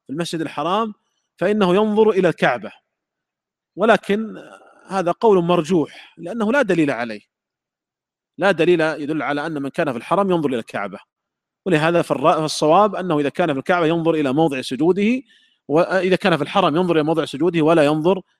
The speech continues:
إلى الكعبة. هذا حاصل كلام أهل العلم في هذه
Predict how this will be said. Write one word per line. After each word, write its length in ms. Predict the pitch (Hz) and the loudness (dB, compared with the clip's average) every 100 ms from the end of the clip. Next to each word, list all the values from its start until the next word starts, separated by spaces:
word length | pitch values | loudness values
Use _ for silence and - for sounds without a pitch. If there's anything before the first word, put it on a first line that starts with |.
| _ _ | _ _
إلى 140 | 175 156 | 0 0
الكعبة. 360 | - 110 92 - _ _ _ _ _ - | 0 -8 -12 -16 _ _ _ _ _ -2
هذا 180 | 185 | -2
حاصل 320 | 151 180 - 143 | 0 -4 -4 -8
كلام 280 | 151 151 | -6 -6
أهل 80 | 139 | -4
العلم 340 | 123 139 180 180 | -4 -2 -2 -4
في 140 | 135 | -4
هذه 480 | 147 143 135 165 | -2 -2 -2 -4